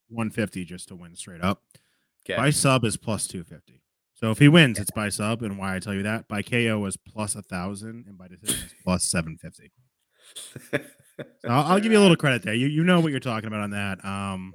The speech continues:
Speaker 2: All right. Thank you, sir.
Speaker 1: I might still take Oleinik. I, I, I just, I don't know. I, I don't love this card, but I gotta throw some money on if I'm in the sports book, so Oleinik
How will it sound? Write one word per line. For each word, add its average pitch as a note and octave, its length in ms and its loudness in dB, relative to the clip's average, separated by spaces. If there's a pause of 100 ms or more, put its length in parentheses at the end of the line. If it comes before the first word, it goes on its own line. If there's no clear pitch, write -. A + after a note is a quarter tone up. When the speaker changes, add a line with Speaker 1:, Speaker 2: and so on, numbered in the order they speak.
Speaker 2:
All A#2 180 2
right. G2 380 -2
Thank A2 200 -4
you, F#2 80 -12
sir. F2 240 -8 (1600)
Speaker 1:
I F3 280 -20 (300)
might B2+ 300 2
still C#3+ 380 -16 (120)
take D#3 220 -18
Oleinik. G#2+ 460 -20
I, G#2 60 -20
I, A#2 500 -20
I - 20 -20
just, C3+ 380 -20
I G#2+ 60 -18
don't F#2+ 140 -20
know. E2+ 180 -20 (120)
I, F#2+ 360 2 (420)
I A2 40 -6
don't A#2+ 180 4
love A2+ 100 4
this G#2+ 140 4
card, G#2+ 420 6
but F#2 120 6
I G2 100 6
gotta G2 220 2
throw F#2+ 140 -2
some F#2 140 -6
money E2+ 140 -8
on F2 160 -12
if - 100 -18
I'm D#2 100 -20
in D2+ 60 -20
the C#2+ 60 -20
sports D2 300 -20
book, D#2 260 -20
so E2 100 -20
Oleinik D#2 400 -20